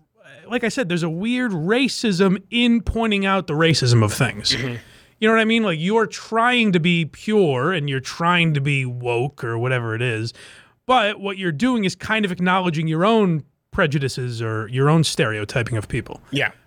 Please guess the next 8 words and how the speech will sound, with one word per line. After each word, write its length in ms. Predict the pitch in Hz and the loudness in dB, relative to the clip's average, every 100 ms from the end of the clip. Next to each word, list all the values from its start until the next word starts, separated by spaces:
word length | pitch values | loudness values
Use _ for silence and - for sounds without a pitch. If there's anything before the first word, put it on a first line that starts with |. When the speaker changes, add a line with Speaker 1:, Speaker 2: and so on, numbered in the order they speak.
| _ | _
Speaker 1:
Uh, 280 | 117 117 117 | -2 -2 -2
so, 260 | - 269 - _ _ _ _ _ _ _ - | -2 -2 -2 _ _ _ _ _ _ _ -12
uh, 260 | 143 123 117 | -4 -2 0
Roseanne 440 | 123 147 185 185 | 0 2 2 2
got 320 | 160 160 156 - _ _ 151 190 | 2 2 0 -4 _ _ -18 -16
fired 520 | 190 - 247 233 214 - | -16 -2 2 2 0 0
pretty 280 | 330 311 | 2 4
immediately. 580 | 214 170 147 107 98 95 | 4 4 2 -4 -14 -20